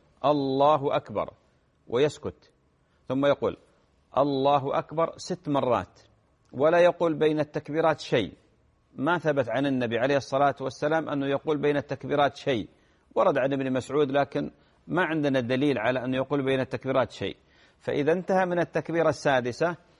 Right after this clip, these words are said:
يقول: "سبحانك اللهم وبحمدك، تبارك اسمك وتعالى جدك ولا إله غيرك، أعوذ بالله السميع العليم من الشيطان الرجيم، بسم الله الرحمن الرحيم"، الفاتحة،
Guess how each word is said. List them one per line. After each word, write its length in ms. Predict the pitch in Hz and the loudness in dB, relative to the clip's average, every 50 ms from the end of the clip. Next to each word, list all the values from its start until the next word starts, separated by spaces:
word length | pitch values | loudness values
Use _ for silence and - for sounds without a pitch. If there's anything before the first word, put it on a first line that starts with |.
| _ _ - | _ _ -6
يقول: 320 | - 131 - - - 131 113 | -6 -4 -4 -2 -4 -4 -4
"سبحانك 720 | - - 131 - - - 127 127 127 123 123 120 113 - 117 | -4 -6 -6 -6 -4 -2 -2 0 0 0 -2 -4 -4 -4 -6
اللهم 520 | 117 113 117 117 117 113 113 117 113 113 | -4 -2 0 0 0 0 -2 -4 -4 -2
وبحمدك، 680 | 110 110 107 - 101 - - 123 139 143 147 165 - - - _ _ - | -2 -2 -2 -2 -4 -4 -4 -4 -4 -2 -4 -6 -6 -8 -14 _ _ -6
تبارك 460 | 107 104 117 120 113 113 113 - - | -2 0 0 2 2 0 -2 -4 -4
اسمك 400 | 117 117 - - 110 107 - - | -6 -6 -6 -8 -10 -8 -6 -4
وتعالى 580 | 104 110 113 - 117 107 113 123 120 117 110 | -4 -4 -2 -2 -2 -2 -2 -2 -2 -2 -2
جدك 420 | 110 120 120 113 113 113 110 - - | -2 -4 -4 -4 -4 -6 -6 -4 -2
ولا 280 | 101 101 110 113 110 | 0 0 0 0 0
إله 360 | 92 95 110 107 101 104 104 98 | 0 0 0 0 0 -2 -2 -2
غيرك، 380 | 107 120 127 139 143 165 160 - - _ - - _ _ _ - | 0 0 0 2 2 0 -2 -4 -10 _ -20 -20 _ _ _ -4
أعوذ 360 | - 117 110 127 127 120 117 113 | -2 0 0 0 0 0 0 -2
بالله 340 | 117 113 113 117 117 110 | -2 -2 0 0 0 0
السميع 420 | 107 - - - 113 113 113 110 107 | -2 -4 -4 -6 -4 -2 -2 -2 -2
العليم 340 | 104 98 107 110 113 107 101 | 0 0 0 0 0 -2 -2
من 120 | 104 104 | -2 -4
الشيطان 520 | 107 - - 113 110 - - 110 110 104 | -4 -4 -4 -4 -4 -2 -2 -2 -2 -2
الرجيم، 360 | 101 98 104 101 107 107 95 92 | -2 -2 -2 -2 -2 -4 -6 -6
بسم 200 | - - 110 110 | -8 -8 -6 -4
الله 200 | 110 113 110 107 | -2 -2 -2 -2
الرحمن 260 | 101 101 101 110 113 | -2 -4 -4 -4 -2
الرحيم"، 320 | 117 117 113 160 - - | -2 -2 -4 -4 -6 -6
الفاتحة، 420 | 110 - - 90 - - - 123 | -6 -4 -4 -6 -6 -6 -14 -20